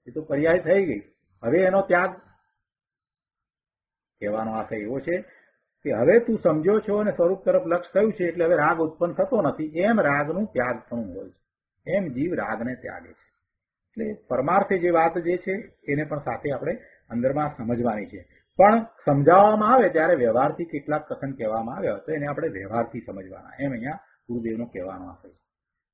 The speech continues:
પરમાર્થે રાગનો કર્તા આત્મા નથી, રાગના ત્યાગનો પણ કર્તા આત્મા નથી. આ પરમાર્થ છે. રાગનો ત્યાગ કરવો એ વાસ્તવમાં આત્મામાં લાગુ જ પડતું નથી,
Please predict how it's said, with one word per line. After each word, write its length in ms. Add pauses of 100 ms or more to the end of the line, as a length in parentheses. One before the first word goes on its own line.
(140)
પરમાર્થે 560
રાગનો 420
કર્તા 380
આત્મા 320
નથી, 360 (380)
રાગના 420
ત્યાગનો 480
પણ 160
કર્તા 340
આત્મા 300
નથી. 300 (440)
આ 100
પરમાર્થ 440
છે. 60 (640)
રાગનો 500
ત્યાગ 400
કરવો 300
એ 100
વાસ્તવમાં 760 (200)
આત્મામાં 640
લાગુ 360
જ 120
પડતું 380
નથી, 260